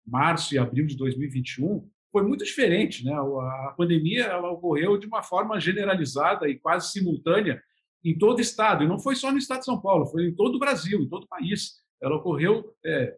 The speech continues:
simultaneamente. Então, é, não tinha muito sentido, é, que as,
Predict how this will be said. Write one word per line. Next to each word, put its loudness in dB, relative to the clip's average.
simultaneamente. 2
Então, 0
é, 2
não 0
tinha 2
muito 0
sentido, -2
é, 0
que -2
as, 2